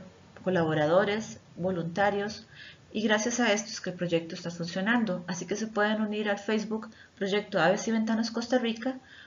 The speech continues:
o pueden enviar sus reportes también a través de Inaturalis, Proyecto Aves y Ventanas Costa Rica.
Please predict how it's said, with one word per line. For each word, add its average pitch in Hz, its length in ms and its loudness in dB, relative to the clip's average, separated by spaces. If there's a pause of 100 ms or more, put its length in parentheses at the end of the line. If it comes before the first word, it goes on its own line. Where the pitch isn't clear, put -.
(140)
o 233 180 -2
pueden 202 340 4
enviar 190 280 2
sus 190 180 -4
reportes 190 480 0
también 214 560 -2 (320)
a 196 80 -2
través 180 500 6
de 190 300 -2
Inaturalis, 190 920 -6
Proyecto 175 560 -2
Aves 185 320 -4
y 185 40 -6
Ventanas 170 440 -6
Costa 165 300 -10
Rica. 151 340 -14